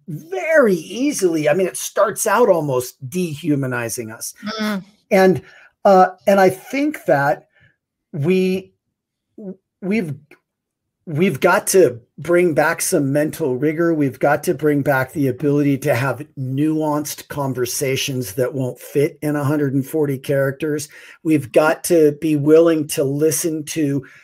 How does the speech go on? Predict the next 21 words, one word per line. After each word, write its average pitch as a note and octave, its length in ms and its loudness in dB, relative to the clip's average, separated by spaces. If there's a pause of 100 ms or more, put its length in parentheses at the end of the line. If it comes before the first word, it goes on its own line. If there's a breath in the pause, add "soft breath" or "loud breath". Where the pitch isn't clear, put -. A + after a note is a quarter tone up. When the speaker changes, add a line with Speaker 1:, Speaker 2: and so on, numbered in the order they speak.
(220 loud breath)
Speaker 1:
the D#3+ 280 -4
entire D3+ 680 0
thread C3+ 720 0 (100)
of G3+ 180 0
the G#3 180 2
idea G3+ 460 4
Speaker 2:
Yes. A#3+ 140 0
Speaker 1:
instead F#3+ 220 6
of D3 160 0 (100)
pulling D#3+ 380 2
out D#3+ 200 -2
the C#3 100 0
one D3 360 -2
word D3 360 0
or C3+ 120 0
the B2+ 80 -4
little C#3 300 0
segment D3+ 680 -2
that D3+ 120 -4
offends D3+ 500 -4
us. G3+ 220 0